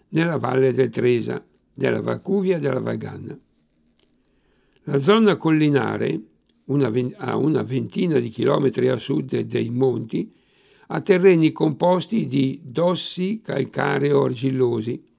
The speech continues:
e rocce arenarie ed era quasi completamente sommersa in epoca quaternaria.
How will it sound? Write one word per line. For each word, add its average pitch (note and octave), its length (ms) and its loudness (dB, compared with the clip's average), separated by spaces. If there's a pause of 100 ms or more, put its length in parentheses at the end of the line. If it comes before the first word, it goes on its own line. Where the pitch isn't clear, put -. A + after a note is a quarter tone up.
(360)
e D3 180 4
rocce D#3+ 380 4
arenarie B2+ 760 0 (400)
ed D#3+ 180 -2
era F#3+ 260 4
quasi C3+ 420 0
completamente D3+ 840 -2
sommersa D#3 640 -2
in F#3 220 -2
epoca B2 460 -4
quaternaria. G#2+ 840 -6